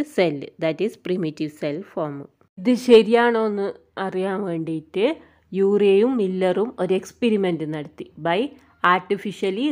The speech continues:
recreating the atmosphere of primitive earth. Look at the diagram. See, there is a glass flask, that is the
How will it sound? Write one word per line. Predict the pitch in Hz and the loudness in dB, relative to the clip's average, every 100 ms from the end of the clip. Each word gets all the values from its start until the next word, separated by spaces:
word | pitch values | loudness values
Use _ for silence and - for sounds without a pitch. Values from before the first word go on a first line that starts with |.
| 226 | -2
recreating | 185 180 170 165 165 165 160 156 | -4 -4 -4 -2 -4 -6 -6 -6
the | 160 247 381 - | -6 -8 -4 -6
atmosphere | 254 185 175 175 175 160 160 | -4 -4 -4 -4 -6 -4 -4
of | 233 - | -6 -6
primitive | 185 170 160 151 151 147 - 165 | -4 -4 -6 -8 -12 -12 -6 -6
earth. | 160 - _ _ - | -6 -10 _ _ -8
Look | 226 233 233 | -8 -4 -6
at | 196 | -4
the | 202 170 | -8 -8
diagram. | 190 185 160 180 175 165 _ _ _ | -10 -10 -10 -10 -10 -12 _ _ _
See, | - 226 220 214 _ _ _ 196 | -12 -8 -8 -10 _ _ _ -8
there | 196 190 202 | -6 -6 -8
is | - 214 | -8 -8
a | 254 302 185 | -6 -10 -14
glass | 240 208 196 214 - | -8 -4 -4 -6 -14
flask, | 208 175 151 _ _ _ - | -12 -10 -12 _ _ _ -8
that | 175 175 180 | -8 -8 -10
is | 180 | -10
the | - | -8